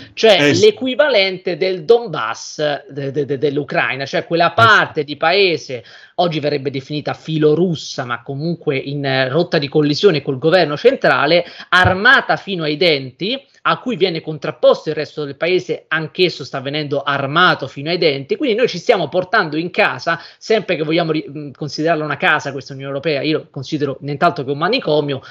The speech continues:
Speaker 1: manicomio in cui non si risolvono in ventisette quei problemi che da solo non avevi. Ecco, il discorso è che questi, questa, questa entrata della Moldavia nel,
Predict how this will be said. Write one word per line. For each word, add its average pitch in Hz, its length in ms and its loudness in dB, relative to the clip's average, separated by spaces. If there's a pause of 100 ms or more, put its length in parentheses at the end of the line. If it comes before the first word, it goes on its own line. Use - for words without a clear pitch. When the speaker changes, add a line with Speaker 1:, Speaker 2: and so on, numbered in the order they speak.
(240)
Speaker 1:
manicomio 151 420 -2
in 139 80 -6
cui 165 260 2
non 170 180 0
si 165 160 -6
risolvono 147 440 0
in 139 100 -6
ventisette 147 580 0
quei 147 120 -2
problemi 143 360 -2
che 147 80 -6
da 131 100 -6
solo 143 320 -2
non 160 220 2
avevi. 160 480 4 (340)
Ecco, 185 320 0
il 185 60 -6
discorso - 500 4
è 175 80 2
che 170 300 0
questi, 196 580 0
questa, 185 540 2
questa 214 240 -2
entrata 190 560 0
della 156 200 -4
Moldavia 156 580 0
nel, 139 340 -4